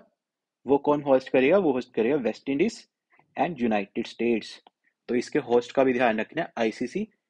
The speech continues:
T twenty World Cup two thousand ट्वेंटी फ़ोर। उसके बाद recently दस दिसंबर से लेके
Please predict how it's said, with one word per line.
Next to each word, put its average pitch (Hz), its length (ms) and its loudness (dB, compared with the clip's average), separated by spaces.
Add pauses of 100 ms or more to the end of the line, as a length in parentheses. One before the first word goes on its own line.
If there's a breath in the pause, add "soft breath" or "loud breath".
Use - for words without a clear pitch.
(260)
T 120 140 -2
twenty 123 280 -4
World 113 240 2
Cup - 240 -2
two 117 100 2
thousand 117 400 -2 (100)
ट्वेंटी 104 300 -6
फ़ोर। - 320 -6 (1600)
उसके 143 240 4
बाद 156 160 8
recently 143 680 4
दस 135 380 4
दिसंबर 123 420 2
से 131 140 -2
लेके 120 340 0